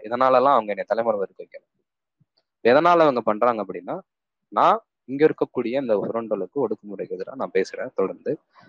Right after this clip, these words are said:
அதற்கு எதிரான பாடல்கள் எழுதுறேன், அதுக்கு எதிராக மக்களை அணிதிரட்டுறேன், அதுக்காக என்னை எதிர்க்கிறாங்க." ஏன் எதிர்க்கிறாங்க? ஏன்னா இவங்களுக்கு அக்-, எதிராக இருக்கக்கூடிய செயலை நான் செஞ்சுட்டு இருக்கேன் தொடர்ந்து. என்ன போலவே நீங்களும்,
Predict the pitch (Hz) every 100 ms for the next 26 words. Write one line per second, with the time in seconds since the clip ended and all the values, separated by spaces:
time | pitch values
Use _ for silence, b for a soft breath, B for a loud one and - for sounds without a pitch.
0 | b 95 120 139 143 139 135 113 107 101
1 | 98 95 95 123 110 107 113 107 92 104
2 | 95 101 - 82 - 117 135 - 107 120
3 | 113 98 95 92 87 _ _ _ _ 143
4 | 170 127 101 95 90 92 _ _ _ _
5 | _ _ _ 123 156 180 113 90 98 131
6 | 170 170 156 - 170 202 202 - 117 _
7 | _ - 127 151 156 147 147 123 - -
8 | 92 90 117 117 98 - 98 95 - -
9 | 92 95 - _ _ _ - 98 135 147
10 | 156 151 127 117 95